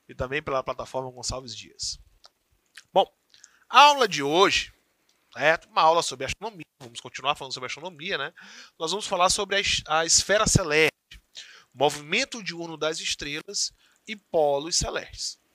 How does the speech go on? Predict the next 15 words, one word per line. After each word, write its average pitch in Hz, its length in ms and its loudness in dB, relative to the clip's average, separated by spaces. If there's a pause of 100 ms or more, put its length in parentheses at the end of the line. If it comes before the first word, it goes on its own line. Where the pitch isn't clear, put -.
ok? - 260 -20 (1160)
Bom, 233 240 8 (600)
nós 202 220 -2
já 220 80 -2
tivemos 226 280 0
as 220 140 -2
primeiras 180 400 -4
aulas 143 200 -4
sobre 139 260 -8
a 113 300 -4
astronomia, 190 760 -12 (480)
certo? 123 380 -8
Se 165 100 -2
você 156 280 2
perdeu 139 880 0